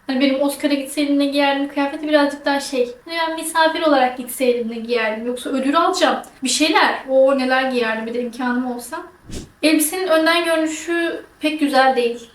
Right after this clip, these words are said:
Ama arkadan görünüşü güzel. Zaten pozlarını da hep arkasını dönerek vermiş. Ee, arkasının daha iddialı olduğunu biliyor. Zaten aksesuarını da ona göre ayarlamışlar. Saçıyla, başıyla, makyajıyla ben yine çok beğendim. Sade olmuş ama gerçekten taşımış ve hoş olmuş.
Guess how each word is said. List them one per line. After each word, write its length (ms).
Ama 200
arkadan 380
görünüşü 420
güzel. 340
Zaten 360
pozlarını 380
da 40
hep 140
arkasını 460
dönerek 420
vermiş. 440
Ee, 160
arkasının 560
daha 200
iddialı 400
olduğunu 360
biliyor. 240
Zaten 340
aksesuarını 680
da 100
ona 120
göre 220
ayarlamışlar. 640
Saçıyla, 480
başıyla, 340
makyajıyla 560
ben 160
yine 140
çok 240
beğendim. 420
Sade 400
olmuş 380
ama 380
gerçekten 520
taşımış 520
ve 40
hoş 280
olmuş. 500